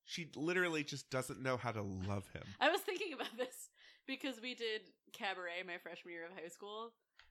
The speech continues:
Speaker 2: And I was like, "Did the drama teacher sit down with the girl who was playing Sally Bowles and be like, 'So you've just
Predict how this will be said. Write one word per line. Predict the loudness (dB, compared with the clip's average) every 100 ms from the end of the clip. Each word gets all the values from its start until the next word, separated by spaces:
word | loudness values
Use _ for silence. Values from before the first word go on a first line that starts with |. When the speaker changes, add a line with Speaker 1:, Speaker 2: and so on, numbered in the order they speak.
| 0
Speaker 2:
And | 0
I |
was | 0
like, | 0 -2 -2
"Did | -4
the | -2 -2
drama | -4 -4
teacher | -4 -2 -4
sit | -4 -4 0
down | 0 -2
with | -6
the |
girl | -4 -4
who |
was | -4 -6
playing | -6 -6 -4
Sally | -4 -2
Bowles | -2 -6
and | -6
be | -8
like, | -8 -8
'So | -8
you've | -6 -8
just | -6 -6 -6